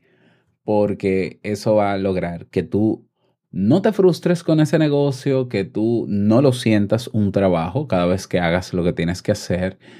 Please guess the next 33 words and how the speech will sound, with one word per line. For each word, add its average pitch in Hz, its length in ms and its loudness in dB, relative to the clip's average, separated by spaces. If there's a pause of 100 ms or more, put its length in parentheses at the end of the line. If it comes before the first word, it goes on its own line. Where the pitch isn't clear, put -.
(380)
Eh, 87 240 -4
vamos 98 280 0
a 104 40 2
decirlo 104 360 0
así, 101 460 0
que 95 100 0
lo 90 120 2
disfrutes. 113 920 0 (360)
Eh, 101 680 -4
y 131 180 2
aparte, 127 680 0
pues, 98 1000 -2 (140)
mm, 92 460 -4 (2000)
es 123 240 -2
un 143 160 2
tiempo 147 340 2
que 123 120 0
no 117 100 2
sientes 127 640 0
que 147 120 -6
estás - 380 -4
desperdiciando 113 1040 -2
y 175 120 4
eso 190 200 2
lo 175 80 4
hace 143 180 0
sostenible. 110 760 -6 (200)
Eso 135 200 -12
lo 151 120 -2
hace 160 240 -2
un 110 140 -2
negocio 107 360 -6
sostenible. 82 760 -12